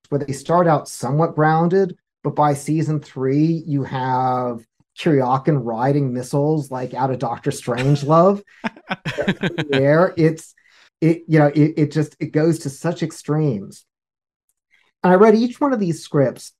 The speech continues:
Speaker 1: and it's the value of other people, of having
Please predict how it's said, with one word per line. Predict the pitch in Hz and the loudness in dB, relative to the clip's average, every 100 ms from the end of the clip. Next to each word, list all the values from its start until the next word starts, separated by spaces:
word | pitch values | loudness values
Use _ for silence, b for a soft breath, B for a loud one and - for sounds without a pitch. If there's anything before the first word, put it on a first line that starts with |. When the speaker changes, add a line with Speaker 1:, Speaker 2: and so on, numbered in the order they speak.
| _ _ _ _ - | _ _ _ _ 2
Speaker 1:
and | 180 | 4
it's | 190 | 4
the | 190 | 2
value | 151 170 208 254 185 | 2 2 2 2 2
of | 127 | 2
other | 131 165 | 2 -2
people, | 160 160 143 139 123 113 - | -2 -4 -2 -2 -2 -4 -6
of | 127 | -4
having | 139 139 131 120 110 80 | -2 -2 -2 -4 -10 -16